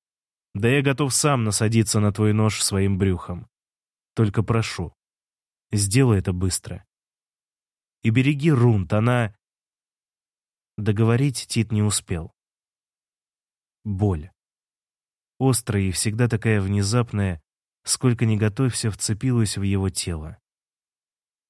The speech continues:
Тёплая кровь полилась по животу. И Якоб,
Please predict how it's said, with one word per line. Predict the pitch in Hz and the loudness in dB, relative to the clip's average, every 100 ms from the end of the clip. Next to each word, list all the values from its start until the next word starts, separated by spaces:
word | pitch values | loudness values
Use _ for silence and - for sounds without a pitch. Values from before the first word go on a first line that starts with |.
| _ _ _ | _ _ _
Тёплая | - 135 123 117 110 | -2 -2 2 2 2
кровь | 123 123 101 - | 2 0 -2 -4
полилась | 107 110 113 - | -2 2 0 0
по | 104 | -4
животу. | 101 104 104 95 78 - _ _ _ _ _ _ _ _ _ _ _ _ _ _ _ _ - | -2 -2 -4 -6 -12 -16 _ _ _ _ _ _ _ _ _ _ _ _ _ _ _ _ -6
И | |
Якоб, | 107 95 107 110 104 | -4 0 -2 -2 -6